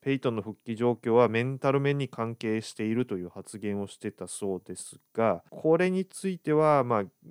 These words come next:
現地のリポ-、レポーターのね、人たちも、まあ、納得できると賛同してました。まあ、なぜかという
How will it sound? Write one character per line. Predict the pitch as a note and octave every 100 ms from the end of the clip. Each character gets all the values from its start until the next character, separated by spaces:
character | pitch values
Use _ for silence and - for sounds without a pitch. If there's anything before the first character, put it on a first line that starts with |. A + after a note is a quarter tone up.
| A2+
現 | B2+ B2+
地 | A2
の | G2
リ | G2+
ポ-、 | - A2+ A2+ -
レ | A#2 G#2+
ポ | A#2
ー |
タ | A2+ A2
ー |
の | A2
ね、 | A2+
人 | - A2+
た | G2+
ち | F#2+
も、 |
ま | F#2 F#2
あ、 |
納 | G2 G#2 _
得 | A#2+ A#2+
で | G#2
き | G2
る | G2+
と | - -
賛 | - G2+ G2 F#2
同 | F#2 F#2
し | -
て | G2
ま | F2+ F#2
し | - - _
た。 | - F#2+ -
ま |
あ、 | G#2
な | B2 G3
ぜ | F#3+
か | G#2 F2+ _
と | -
い | F2+ F#2+
う | F#2